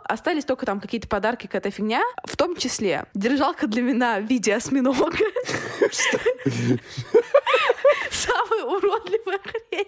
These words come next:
Speaker 1: на свете. Он мне, когда её подарил, это был подарок его мне,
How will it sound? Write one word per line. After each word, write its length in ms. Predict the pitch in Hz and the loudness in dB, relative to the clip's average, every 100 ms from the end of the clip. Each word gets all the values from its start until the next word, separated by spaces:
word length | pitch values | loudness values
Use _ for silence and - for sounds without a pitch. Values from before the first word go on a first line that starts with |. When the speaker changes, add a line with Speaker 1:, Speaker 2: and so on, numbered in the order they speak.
| - | -6
Speaker 1:
на 100 | 320 - | -10 -10
свете. 840 | - - - 302 - 320 - 302 _ 466 - | -20 -10 -8 -6 -6 -8 -8 -10 _ -10 -6
Он 140 | 269 | -4
мне, 120 | 277 | -2
когда 220 | 277 240 | -4 -2
её 200 | 233 240 | -2 0
подарил, 540 | 233 285 233 226 269 403 | -2 -2 0 0 0 -2
это 160 | 240 | -4
был 140 | 220 226 | -6 -4
подарок 400 | 226 214 214 233 | -2 0 -2 -2
его 180 | 202 202 | -2 -2
мне, 260 | 202 202 | 0 0